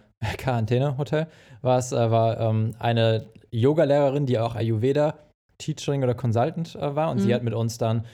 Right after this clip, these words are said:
Speaker 1: so eine Auswertung gemacht. Das ist dann so ein Fragebogen, den man durchgeht, wo es, äh, generell auf so ein paar Gewohnheiten im Alltag angeht und auf so ein paar alltägliche Lebenssituationen oder Einstellungen,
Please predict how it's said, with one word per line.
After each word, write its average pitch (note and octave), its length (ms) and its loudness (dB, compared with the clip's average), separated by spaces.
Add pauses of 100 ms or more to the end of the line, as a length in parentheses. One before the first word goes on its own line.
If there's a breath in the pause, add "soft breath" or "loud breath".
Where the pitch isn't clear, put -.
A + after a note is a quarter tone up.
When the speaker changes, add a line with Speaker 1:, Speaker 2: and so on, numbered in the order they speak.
(200 loud breath)
Speaker 1:
so C3 80 -6
eine A#2+ 120 2
Auswertung B2 420 0
gemacht. G#2 340 0
Das G#2+ 120 -2
ist A2+ 160 -6
dann A#2+ 120 0
so A2+ 80 0
ein G#2+ 100 0
Fragebogen, C3+ 460 0
den A#2+ 100 0
man A2+ 120 2
durchgeht, A#2+ 440 -2 (420 loud breath)
wo B2+ 60 2
es, - 180 -4
äh, A#2 160 0
generell B2 280 2
auf A2+ 120 2
so C#3 80 0
ein - 20 -4
paar A#2+ 140 2
Gewohnheiten C3 400 0
im A#2 100 2
Alltag C3+ 400 0
angeht A#2 440 2
und A2+ 120 -2
auf G#2+ 80 0
so A#2+ 80 -2
ein A2 60 0
paar A2 180 0
alltägliche A#2+ 480 -2
Lebenssituationen B2+ 960 0
oder A2 140 0
Einstellungen, C3+ 600 0